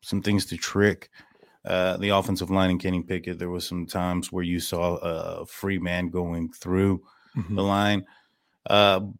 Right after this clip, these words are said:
Speaker 1: you know, like, again, this is a young, young line, and, and the quarterback has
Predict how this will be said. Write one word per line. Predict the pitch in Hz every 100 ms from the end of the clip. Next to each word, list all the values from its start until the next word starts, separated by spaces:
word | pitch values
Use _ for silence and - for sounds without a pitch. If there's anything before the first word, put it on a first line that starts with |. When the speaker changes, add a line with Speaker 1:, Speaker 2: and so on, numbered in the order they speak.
| _ _ _ _ _ 233 285 - -
Speaker 1:
you | 127
know, | 123
like, | 110 107
again, | 101 110 101
this | 98 107
is | 101
a |
young, | 101 104 107 107 107 101
young | 104 101
line, | 98 95 98 95
and, | 92 101 98
and | 113 113
the |
quarterback | 110 123 139 143 113 117 110 98 _ _ _ _ _ _
has | - 120 123 117 117 92 -